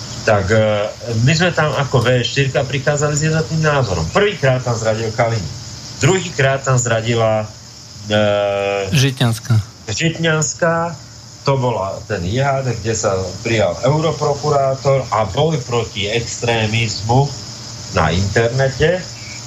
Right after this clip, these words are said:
Speaker 1: Čiže ten, e, povestný náhubok, alebo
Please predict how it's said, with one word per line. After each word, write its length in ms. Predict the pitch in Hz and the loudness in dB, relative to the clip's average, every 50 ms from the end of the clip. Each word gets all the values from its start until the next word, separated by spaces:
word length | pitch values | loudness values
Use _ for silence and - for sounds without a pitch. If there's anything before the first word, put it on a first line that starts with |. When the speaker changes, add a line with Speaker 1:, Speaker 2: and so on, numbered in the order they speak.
| - - | -8 -2
Speaker 1:
Čiže 400 | - 143 131 113 104 107 101 95 | 0 2 2 2 2 2 0 2
ten, 160 | - 110 107 | 0 0 0
e, 240 | 104 107 107 107 104 95 | 2 2 0 0 0 0
povestný 720 | - 156 156 151 143 135 127 - - - 117 113 110 107 101 | 2 2 2 2 2 0 0 -2 -4 -4 -4 -2 -2 -2 0
náhubok, 720 | 107 110 120 - - 123 123 - - 117 110 92 - - - - - | 2 2 4 4 4 4 2 2 2 2 2 2 2 0 -4 -4 0
alebo 320 | 92 87 90 92 85 87 | 0 2 2 0 0 0